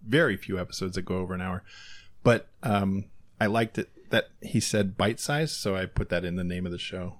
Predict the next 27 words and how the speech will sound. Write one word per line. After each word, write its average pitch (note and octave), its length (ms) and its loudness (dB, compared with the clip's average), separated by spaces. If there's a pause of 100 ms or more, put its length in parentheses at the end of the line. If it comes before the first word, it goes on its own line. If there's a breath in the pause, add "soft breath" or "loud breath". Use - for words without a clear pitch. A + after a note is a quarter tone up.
So F#2 240 -8 (100)
thank B2 200 2
you A2 60 -4
guys G#2 260 4
for - 140 -4
that. G#2+ 220 2
Thanks D#3 180 4
for B2 140 -2
the G#2+ 80 2
message, B2 580 2 (140)
um, G2+ 320 0
and G2+ 180 0
just - 240 -8
thanks B2 220 0
for G#2 260 2 (680 loud breath)
being A2 200 4
friends. G2+ 280 0
You G#2 60 0
guys G#2 220 2
are, F#2+ 300 2
they're F#2+ 220 0
awesome. G2 380 -2 (560 loud breath)
Please E3 240 4
check D#3 220 2
out A#2+ 160 2
their A#2+ 160 2
show, C3 400 0